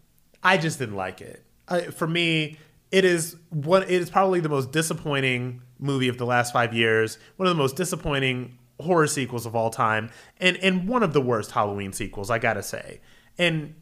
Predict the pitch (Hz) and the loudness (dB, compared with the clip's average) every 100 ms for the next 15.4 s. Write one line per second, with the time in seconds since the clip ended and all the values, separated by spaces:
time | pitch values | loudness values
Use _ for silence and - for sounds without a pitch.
0 | - - 254 302 220 170 160 151 135 131 | -18 -2 -2 0 -4 -4 -2 0 2 2
1 | 127 123 127 127 117 113 113 123 131 123 | 2 0 0 0 0 -2 0 0 -2 -4
2 | 120 117 107 110 110 131 156 196 220 226 | -2 -2 -2 -4 -2 -4 -4 -4 -4 -4
3 | 220 214 - 190 185 190 - 202 196 180 | -4 -4 -4 -4 -2 -2 0 0 2 -4
4 | 175 - - 160 - 117 - 110 95 98 | -6 -8 -4 -4 -4 -6 -6 -6 -6 -10
5 | 120 - _ - _ - _ - 311 320 | -16 -20 _ -20 _ -20 _ -4 -2 -2
6 | 254 147 123 110 107 101 104 101 - - | -4 -2 -2 -2 -2 -2 -4 -6 -14 -20
7 | _ _ _ _ 185 220 226 196 185 175 | _ _ _ _ -4 0 0 0 0 0
8 | 165 165 165 - - - - - 147 139 | -2 -6 -12 -20 -20 -20 -6 2 4 4
9 | 135 127 - - _ - - - - - | 2 0 -6 -14 _ -16 -14 -12 -10 -2
10 | 196 165 123 107 110 - 233 - 208 - | 0 2 4 2 0 -2 -2 -2 -2 -4
11 | 110 110 95 87 90 92 - 123 _ _ | -4 -4 -6 -8 -10 -10 -12 -18 _ _
12 | _ _ _ _ _ _ 220 214 156 175 | _ _ _ _ _ _ 0 0 0 -2
13 | 233 277 208 - - - _ - 160 147 | 0 0 -2 -6 -8 -14 _ -4 0 2
14 | 135 120 135 151 147 135 135 127 110 107 | 2 0 -2 -2 0 -2 -4 -6 -6 -6
15 | 110 104 104 107 | -4 -4 -4 -8